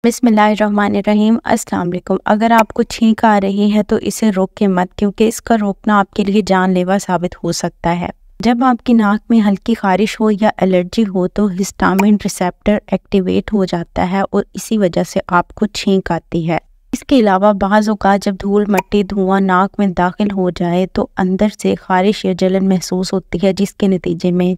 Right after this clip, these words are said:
छींक आ सकती है। छींक आना एक कुदरती अमल है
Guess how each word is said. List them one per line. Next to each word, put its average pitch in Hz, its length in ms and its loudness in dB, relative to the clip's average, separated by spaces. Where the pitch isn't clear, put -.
छींक 185 320 -2
आ 160 180 2
सकती - 380 -6
है। 165 240 -4
छींक 233 280 0
आना 220 320 4
एक 214 160 0
कुदरती 202 460 -2
अमल 208 320 2
है 196 180 -2